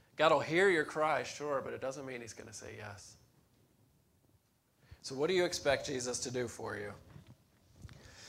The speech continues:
Picture the crowd again, all these people crying, "Hosanna."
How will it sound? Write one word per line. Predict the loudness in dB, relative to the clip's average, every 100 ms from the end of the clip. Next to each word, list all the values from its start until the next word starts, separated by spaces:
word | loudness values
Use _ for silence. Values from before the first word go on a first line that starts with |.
| -18 -18 -18 -20 -20 _ _ _ _ _ _
Picture | 2 6 8
the | 6
crowd | 10 12 12
again, | 8 4 6
all | 12 12
these | 12 8
people | 4 2 4 4
crying, | 6 6 6
"Hosanna." | 4 4 6 6 4 -2